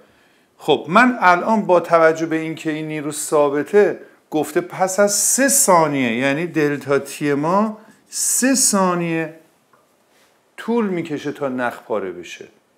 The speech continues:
یعنی این بحث مربوط به کشش نخ هم هست. خب این اف که همون نیروی کشش نخه.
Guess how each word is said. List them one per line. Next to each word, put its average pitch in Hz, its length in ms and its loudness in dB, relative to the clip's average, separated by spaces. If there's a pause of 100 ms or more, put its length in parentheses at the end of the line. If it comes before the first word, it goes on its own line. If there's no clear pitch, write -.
(640)
یعنی 131 140 -8
این 165 140 -6
بحث 165 300 0
مربوط 143 260 0
به 156 80 -6
کشش - 440 -12
نخ 143 380 -4
هم 120 120 -2
هست. - 360 -16 (440)
خب - 260 -2 (340)
این 240 240 2
اف 220 180 4
که 240 160 2
همون 226 220 4
نیروی 185 220 2
کشش 147 400 -6
نخه. 104 380 -8